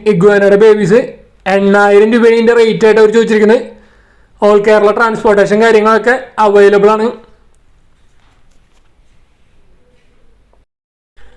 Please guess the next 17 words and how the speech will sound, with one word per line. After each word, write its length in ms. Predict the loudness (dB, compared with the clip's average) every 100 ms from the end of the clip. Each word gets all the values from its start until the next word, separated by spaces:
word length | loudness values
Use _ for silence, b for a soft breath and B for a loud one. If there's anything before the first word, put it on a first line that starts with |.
| -8 -4
അടുത്തായിട്ട് 320 | 0 0 0
നമുക്ക് 240 | -2 0 0 2
സെയിലിനായിട്ട് 480 | 0 2 2 2 2
വന്നിരിക്കുന്നത് 520 | 2 2 2 0 2 0 -4 -8 0
റോഡ് 260 | 0 0 2
വീലറിൻ്റെ 400 | 2 2 2 2
ഒരു 80 | 0 -4 -6
ഫീമെയിൽ 500 | -2 0 2 2 2 2
പപ്പിയാണ് 300 | 0 -2 0
സെയിലിനായിട്ട് 380 | 0 2 2 2
വന്നിരിക്കുന്നത്. 480 | 2 2 0 2 2 0 -4 0
വെറും 240 | 2 0 -2 -4 -2
ആറായിരം 500 | 0 0 0 0 0
രൂപയാണ് 260 | 0 0 0
ഈ 40 | -2
ഫീമെയിൽ 320 | 0 2 2
പപ്പിയുടെ 240 | 0 0